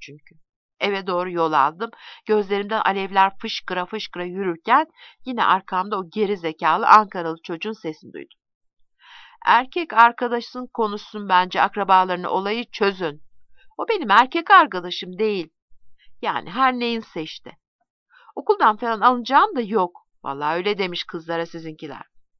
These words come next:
O bizimkiler beni Belkıs Akkale'ye de benzetiyorlar ama benziyor muyum ha? Benziyor muyum? Bana niye kızıyorsun? Evde basılan sensin.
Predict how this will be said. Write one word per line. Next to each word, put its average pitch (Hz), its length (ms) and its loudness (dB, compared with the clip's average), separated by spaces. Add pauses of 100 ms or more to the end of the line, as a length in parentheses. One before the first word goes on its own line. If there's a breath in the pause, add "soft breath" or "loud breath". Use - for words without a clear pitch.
(500 loud breath)
O 311 120 -6
bizimkiler 339 560 0
beni 214 240 -6
Belkıs 220 400 2
Akkale'ye 233 520 2
de 196 120 -2
benzetiyorlar 180 720 -4
ama 277 280 4 (380 soft breath)
benziyor 233 540 4
muyum 262 200 -4
ha? 339 220 0 (240)
Benziyor 285 580 2
muyum? 214 280 -4 (840)
Bana 311 140 -2 (160)
niye 302 100 -4
kızıyorsun? 165 680 -10 (360 soft breath)
Evde 240 300 -2
basılan 226 400 2
sensin. 330 580 -4